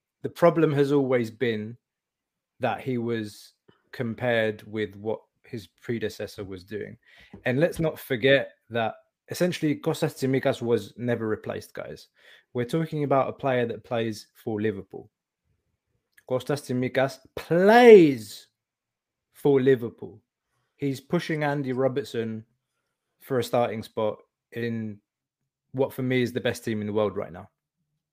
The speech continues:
So let's just, everybody digest that. Okay.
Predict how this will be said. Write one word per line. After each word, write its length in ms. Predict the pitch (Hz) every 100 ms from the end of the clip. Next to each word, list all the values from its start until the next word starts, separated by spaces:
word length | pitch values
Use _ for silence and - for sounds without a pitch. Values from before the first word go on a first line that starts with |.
| _ _ _ _ -
So 140 | - 127
let's 200 | 139 -
just, 300 | 180 - - _ _ _ _
everybody 400 | 151 175 165 170
digest 500 | 151 151 139 143 -
that. 260 | 131 139 - _ _ _ _ _ _ _ -
Okay. 400 | 123 143 143